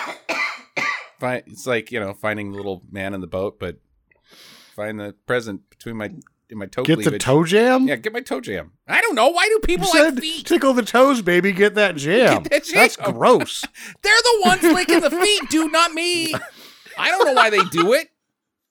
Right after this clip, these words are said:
Speaker 1: Seems weird. I mean, is it the same people that like the ball smashing? Like, "Step on my balls"? Like,
Speaker 2: I
Speaker 1: do you,
Speaker 2: doubt
Speaker 1: do you
Speaker 2: it.
Speaker 1: like
Speaker 2: Maybe.
Speaker 1: feet that, I don't, I don't get the feet thing,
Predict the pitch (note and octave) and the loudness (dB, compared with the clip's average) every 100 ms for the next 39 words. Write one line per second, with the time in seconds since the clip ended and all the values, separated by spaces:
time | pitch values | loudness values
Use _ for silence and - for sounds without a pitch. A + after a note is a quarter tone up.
0 | _ _ _ _ _ _ - C4 D4+ G3+ | _ _ _ _ _ _ -10 -6 -6 -6
1 | A3 E4 E4+ G#3 G2+ - _ _ _ _ | -6 -2 0 -2 -4 -12 _ _ _ _
2 | _ _ _ _ _ _ _ _ _ - | _ _ _ _ _ _ _ _ _ -8
3 | E3 G3 F#3+ G#3 A3+ A3+ C4+ B3 C4+ D4+ | -4 -4 -4 -6 -8 -4 -4 -2 -4 -2
4 | C4 A3+ A3+ A3 G#3+ E3 D#3+ A3+ - C#4 | -2 0 -2 -2 -6 -4 -2 -2 -2 -4
5 | D4 D4+ D#4 D#4 D4+ - E3+ - D4 A#3+ | -4 -4 -8 -8 -10 -10 -8 -4 -2 -2
6 | A3+ G3 F3+ A#3+ E4+ C#4 - - _ _ | -2 0 0 0 -4 -10 -18 -20 _ _
7 | _ - - B2+ C3+ A2 A#2 A#2 A2 G#2 | _ -10 -6 -2 -2 0 2 2 2 2
8 | G#2 E3+ F#3+ D3 D#3 E3 - G3+ F#3+ - | 4 6 6 4 0 -2 -4 -4 -4 -8
9 | - F3+ G#3+ - G3 C#4+ A3+ B3+ A3+ - | -12 -10 -8 -6 -4 -4 -6 -10 -12 -12
10 | B3 - D#3+ F#2 | -12 -12 -12 -12